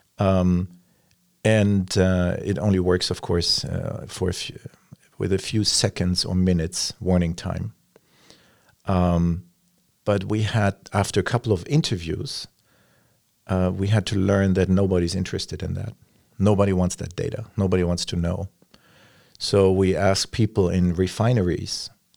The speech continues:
if, how much they would pay for that service if they get a warning to shut down their refinery. And, uh,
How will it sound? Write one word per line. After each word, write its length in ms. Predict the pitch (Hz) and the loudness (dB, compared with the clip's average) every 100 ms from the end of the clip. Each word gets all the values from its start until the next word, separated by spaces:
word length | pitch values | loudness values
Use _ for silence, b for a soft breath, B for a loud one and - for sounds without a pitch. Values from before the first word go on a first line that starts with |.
| _ _ | _ _
if, 420 | 104 98 - - - _ | -4 -4 -6 -14 -20 _
how 160 | 98 104 | 0 2
much 240 | 98 - | 2 0
they 100 | 98 | 0
would 240 | 92 87 | 0 -4
pay 280 | - 110 101 | -4 -2 -2
for 180 | 92 98 | -2 -6
that 220 | 85 95 | -6 -6
service 560 | - 113 113 95 - - | -2 -2 -2 -4 -8 -10
if 180 | - - | -8 -6
they 80 | |
get 160 | 92 90 | -2 0
a 60 | 87 | 0
warning 420 | 87 92 85 87 _ - | 0 0 0 -4 _ -16
to 100 | - | -8
shut 300 | 87 - 90 | -4 -2 -2
down 280 | - 85 85 | -2 0 0
their 200 | 85 90 | -2 -4
refinery. 560 | 90 - 113 113 85 - _ B B B B B B B B B _ - | -8 -4 -2 -2 -4 -10 _ B B B B B B B B B _ 0
And, 500 | 107 98 95 90 95 | 4 4 4 2 2
uh, 400 | 92 87 87 | 2 2 0